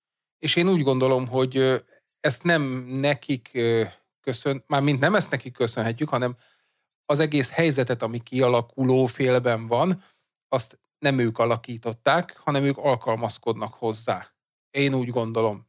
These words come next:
Megpróbálják kihozni belőle azt, amit a részvényesek szempontjából a legjobbat tesz a cégnek. És ebben benne van az is, hogy hát erősödik a e-cigaretta, vagy erősödik a H M B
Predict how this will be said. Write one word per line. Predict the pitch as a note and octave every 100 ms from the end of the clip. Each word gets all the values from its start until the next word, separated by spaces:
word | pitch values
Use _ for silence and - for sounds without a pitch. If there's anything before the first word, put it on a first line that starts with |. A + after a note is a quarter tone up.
| _
Megpróbálják | - F#3+ D#3+ C#3 B2 A#2 A#2
kihozni | D3 A#2+ A2 B2
belőle | A2+ A2 A2
azt, | C#3 C#3+ - - _ _ _ _ _
amit | - B2+ A#2+ - _ _ _ _ _ _
a | -
részvényesek | G#3+ B3 F#3+ G3+ F#3 D#3+ F3+
szempontjából | - D#3 D3 C3 C3 B2+ B2
a |
legjobbat | B2+ C3 B2+ A#2+ A#2+
tesz | B2 B2
a |
cégnek. | A2+ - A#2 A2+ A2+ - _ _ _ _ _ _ _ _ _ _ _ _ _ _
És | A3 A3
ebben | A#3 G3+ G#3+ A3 - _
benne | D#3+ A2 B2+
van | C#3 D3
az | B2
is, | F3 G3+
hogy | - F3+ E3 D3 _ _ _
hát | - A#3+ A3+ - - _ _ _ _ _ _ _ _ _ _ _
erősödik | C#3+ C3 C3+ B2 C#3+ B2+ A#2
a | A2+ A#2 A2+ A2+ -
e-cigaretta, | E3 D3 D3 C#3 C3 C#3+
vagy | C3
erősödik | C3 D3 C3 - C3+ C3
a |
H | A#2+ C#3+ B2 B2
M |
B | A#2+